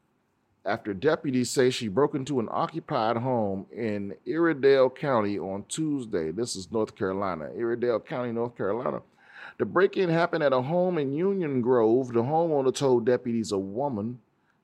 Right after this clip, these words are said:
identified as thirty-four-year-old Sarah Noel Davis, broke into his home and began cursing at him. The homeowner said Davis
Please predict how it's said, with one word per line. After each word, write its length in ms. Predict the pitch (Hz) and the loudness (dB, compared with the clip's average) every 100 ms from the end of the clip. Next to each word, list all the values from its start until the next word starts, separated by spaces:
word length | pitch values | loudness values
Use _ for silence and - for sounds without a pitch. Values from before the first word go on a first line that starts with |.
| - | -4
identified 520 | 95 113 113 107 101 | 0 0 0 0 0
as 100 | 92 | -2
thirty-four-year-old 880 | - 98 90 95 92 87 87 82 78 | -4 -6 -6 -4 -4 -4 -4 -6 -8
Sarah 380 | - 90 80 76 | -8 -6 -6 -10
Noel 400 | 76 78 78 73 | -12 -14 -14 -14
Davis, 420 | 76 80 73 87 | -14 -14 -14 -14
broke 280 | - 117 127 | -6 -6 -4
into 240 | 107 117 | -8 -6
his 180 | 95 92 | -4 -4
home 260 | 95 92 | -6 -8
and 120 | 90 78 | -10 -12
began 400 | 78 82 80 78 | -14 -14 -16 -16
cursing 420 | - 82 78 65 | -14 -12 -12 -16
at 100 | - | -18
him. 180 | 71 57 | -20 -18
The 80 | 67 | -14
homeowner 500 | 85 143 135 107 92 | -6 -2 -2 -2 -4
said 320 | - 90 85 | -6 -6 -2
Davis 420 | 127 147 104 104 | 0 0 0 -4